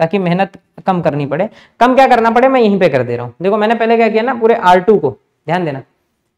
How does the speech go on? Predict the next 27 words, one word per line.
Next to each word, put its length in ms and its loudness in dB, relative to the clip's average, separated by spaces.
पूरे 160 4
आर 200 4
टू 120 4
को 140 4
मैं 220 -2
हाफ 220 0
से 80 -4
मल्टीप्लाई 380 -6
कर 80 -10
रहा 80 -12
हूँ, 120 -16
पूरे 200 -4
आर 220 -4
टू 160 -6
को 100 -6
मैंने 260 -6
हाफ 240 -6
से 100 -10
मल्टीप्लाई 440 -8
किया। 140 -12
डरना 320 -4
नहीं, 140 -4
बहुत 280 -6
आसान 260 -2
हो 60 -6
जाएगा 240 -8
क्वेश्चन। 280 -16